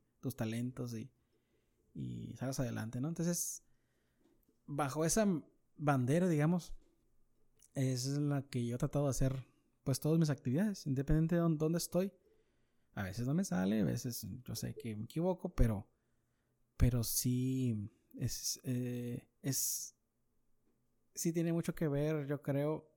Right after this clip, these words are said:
que me ha ayudado el que, pues, la finalidad es, es el compartir, el ayudar, el crecer todos juntos,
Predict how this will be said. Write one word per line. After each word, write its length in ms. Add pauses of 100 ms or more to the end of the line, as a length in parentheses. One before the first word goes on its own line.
(220)
que 140
me 160
ha 20
ayudado 720
el 440
que, 380 (920)
pues, 160
la 120
finalidad 400
es, 300
es 220
el 180
compartir, 580
el 60
ayudar, 360
el 120
crecer 300
todos 320
juntos, 540